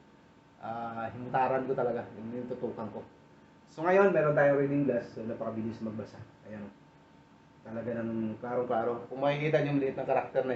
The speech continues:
yan. So, pagdating dito, no, "This device complies with the part fifteen of the F C C rules." Ayan.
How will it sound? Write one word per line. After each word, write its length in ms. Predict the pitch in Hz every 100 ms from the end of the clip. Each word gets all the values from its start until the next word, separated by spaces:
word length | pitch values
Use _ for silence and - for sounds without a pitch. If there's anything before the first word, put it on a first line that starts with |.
| 104
yan. 60 | 101 - - - - -
So, 100 | 123
pagdating 360 | 131 123 127 135 131
dito, 180 | 123 117
no, 300 | 117 110 - - - - - - - - -
"This 140 | 185 196
device 260 | 180 -
complies 380 | 175 170 151 -
with 80 | 147
the 100 | 135
part 320 | 131 123 120 -
fifteen 420 | 131 - 139 131
of 220 | 123 113
the 260 | 117 110 113
F 240 | 139 139 -
C 80 | -
C 140 | 135
rules." 460 | 123 113 - - -
Ayan. 160 | 110